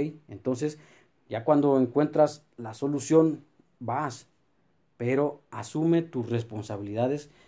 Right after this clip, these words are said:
mediante encontrar soluciones. Número diez, deja de temer a los cambios y comienza a gestionarlos. Que te da miedo que alguien sabe más que tú y te va a dar, te da una opinión de que cambies algo para tu vida.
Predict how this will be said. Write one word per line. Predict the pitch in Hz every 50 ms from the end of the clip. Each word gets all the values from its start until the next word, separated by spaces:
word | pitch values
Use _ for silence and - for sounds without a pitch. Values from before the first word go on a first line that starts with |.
| _ _ _
mediante | - 104 104 107 110 113 113 113 113 127 123 120 - - _ _ _ _
encontrar | - 113 107 101 - - 110 107 104 104 101 - 123 120 123 123
soluciones. | 120 - 120 110 107 107 98 - 127 135 135 127 117 113 113 - _ _ _ _ _ _ _ _ _ _ _ _ _ _ _ _ _ _ _ _ _ _ _ _ _ _ _ _ _ -
Número | 123 127 147 151 156
diez, | 143 160 170 165 160 165 - - _ _ _ _ _ _ _ _ _ _ _ _ _ -
deja | 117 117 151 160 160 180 170
de | 147 143
temer | - - 127 117 120 139 156 160
a | 151
los | 135 120 113
cambios | - 156 156 165 165 165 170 - - -
y | 120
comienza | - 127 120 120 139 147 143 160 135
a |
gestionarlos. | - - 117 113 - 117 113 117 127 127 120 113 104 104 -
Que | - 123 120
te | 117 120
da | 131 143
miedo | 151 160 160 170 165 165 170 170 165 - - - - _ _
que | - 123 120 120 120 117 120 117 117 120 117 113 123 - _ _ _ -
alguien | - 147 147 147 156 -
sabe | 160 165 165
más | 156 165 165 165
que | - 156
tú | - - 156 165 175 165
y | 156 131 117
te | - 127 117
va | 120 131 139 147 147
a | 143
dar, | 139 143 147 151 - - - - _ _ _ -
te | 120 120 120
da | 120 135
una | 147 151 160
opinión | 156 156 147 135 139 151 160 160
de | 143 135
que | - 123 120
cambies | 139 139 147 147 147 135 - - _
algo | - 151 156 160 143 147 135 -
para | 123 110 107 107 -
tu | 135 143
vida. | 165 175 151 147 143 143